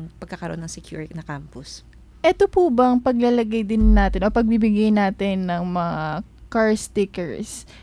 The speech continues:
Speaker 2: sa mga pumapasok dito sa U P ay meron po ba tayong kailangang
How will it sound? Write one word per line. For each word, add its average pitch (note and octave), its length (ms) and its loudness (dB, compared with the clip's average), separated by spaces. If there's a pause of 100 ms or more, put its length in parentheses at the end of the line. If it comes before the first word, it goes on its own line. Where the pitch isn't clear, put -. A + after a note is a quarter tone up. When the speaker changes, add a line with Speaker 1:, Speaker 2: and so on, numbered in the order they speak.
Speaker 2:
sa - 240 -4 (720)
mga G3 560 -2
pumapasok G#3 560 -4
dito G#3 320 -4
sa G#3 240 -4
U A3+ 200 -2
P F3+ 320 -8
ay B3 280 -4 (440)
meron E4+ 320 -2
po D#4 160 -4
ba C#4+ 160 0
tayong A#3+ 400 0
kailangang G#3 1040 -2